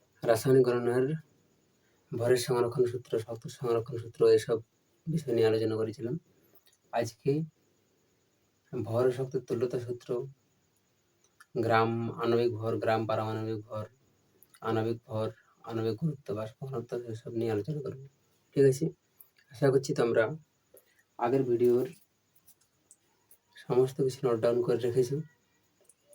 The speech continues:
আজকে আমরা প্রথমে যেটা আলোচনা করব সেটা হচ্ছে ভর ও শক্তির যে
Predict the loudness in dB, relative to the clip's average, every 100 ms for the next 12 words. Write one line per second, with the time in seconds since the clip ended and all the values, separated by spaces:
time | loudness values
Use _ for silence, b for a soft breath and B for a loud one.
0 | _ -6 -4 0 2 4 4 2 4 4
1 | 6 4 2 2 4 4 2 -4 -10 _
2 | _ _ _ _ -20 _ _ _ _ _
3 | _ _ 2 4 2 -4 -8 -8 -8 _
4 | _ _ _ _ _ _ _ _ _ -14
5 | -4 4 4 4 -2 -6 -4 -4